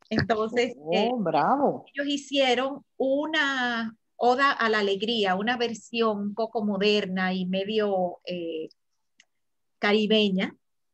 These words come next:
Speaker 1: de la Oda a la Alegría, y la filmaron en el Botánico. Y es
Speaker 2: Qué
Speaker 1: un
Speaker 2: lindo.
Speaker 1: regalo muy bonito de Coribe para la comunidad. Eh, nos deja con una sensación de alegría.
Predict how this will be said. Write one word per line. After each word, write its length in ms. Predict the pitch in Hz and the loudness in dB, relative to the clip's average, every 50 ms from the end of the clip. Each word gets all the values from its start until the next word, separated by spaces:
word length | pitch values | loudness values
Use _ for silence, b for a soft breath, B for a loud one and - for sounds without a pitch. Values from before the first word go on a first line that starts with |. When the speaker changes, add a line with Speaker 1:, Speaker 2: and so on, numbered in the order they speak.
| - _ _ - | -20 _ _ -8
Speaker 1:
de 760 | 196 185 214 220 220 214 214 208 208 202 202 196 190 190 185 - | -2 2 4 4 6 6 6 4 4 4 2 0 0 -2 -4 -2
la 220 | 196 202 208 208 | 0 0 2 2
Oda 240 | 208 214 240 254 269 | 2 2 2 4 4
a 40 | 254 | 4
la 100 | 254 247 | 4 4
Alegría, 600 | 226 214 208 190 196 196 196 185 185 196 208 214 | 2 2 0 0 0 0 2 2 2 0 0 0
y 140 | - 208 208 | -2 -2 -2
la 180 | 202 202 208 | -2 -2 -4
filmaron 480 | - 220 214 196 208 208 220 254 269 254 247 | -4 -6 -4 -2 0 0 0 0 -2 -4 -4
en 80 | 220 | -4
el 100 | 214 202 | -4 -2
Botánico. 760 | 190 190 180 - 185 175 175 165 175 170 - - 170 165 - _ - | -2 -4 -4 -2 -2 -4 -4 -4 -10 -14 -10 -10 -10 -10 -10 _ -8
Y 220 | 196 208 202 208 | -4 0 2 2
es 160 | 214 240 247 | 2 2 0
Speaker 2:
Qué 60 | - 247 | 0 0
Speaker 1:
un 80 | 240 | 2
Speaker 2:
lindo. 320 | 226 233 269 285 254 180 - | 2 2 2 2 2 4 4
Speaker 1:
regalo 220 | 254 247 - - _ _ | 2 2 0 -6 _ _
muy 140 | - 339 330 | -18 -14 -8
bonito 500 | 330 320 262 247 262 269 233 - 208 208 | -8 -6 -6 -4 -6 -6 -6 -4 -4 -4
de 140 | 202 202 196 | -4 -4 -4
Coribe 560 | - 208 202 202 226 226 214 180 190 190 190 | -4 -4 -2 -2 -2 -2 -2 -2 -2 -4 -2
para 320 | - 202 196 190 196 190 185 | -2 -2 -2 0 0 0 0
la 160 | 196 196 196 | -2 -2 -4
comunidad. 640 | - 208 202 202 202 190 190 185 185 180 175 175 - _ _ _ _ _ _ _ _ _ _ - | -4 -6 -4 -4 -4 -4 -4 -2 -2 -2 -4 -6 -10 _ _ _ _ _ _ _ _ _ _ -4
Eh, 460 | 196 202 202 196 190 196 196 196 190 - | -2 0 0 0 0 0 -2 -4 -4 -4
nos 240 | 202 214 220 196 190 | -2 -2 -2 0 2
deja 320 | 233 240 254 294 294 294 | 2 2 4 2 0 0
con 160 | 277 254 233 | 0 -2 -2
una 220 | 233 240 269 269 262 | -2 -2 -4 -6 -6
sensación 640 | 269 247 240 - - 220 208 208 - 220 226 226 226 | -6 -8 -8 -6 -6 -8 -8 -4 -4 -4 -2 -2 -2
de 60 | 226 | -2
alegría. 720 | 214 202 196 185 185 185 190 208 208 190 170 156 165 - | -2 0 -2 -2 -2 -2 -2 -2 -2 -2 -4 -6 -8 -10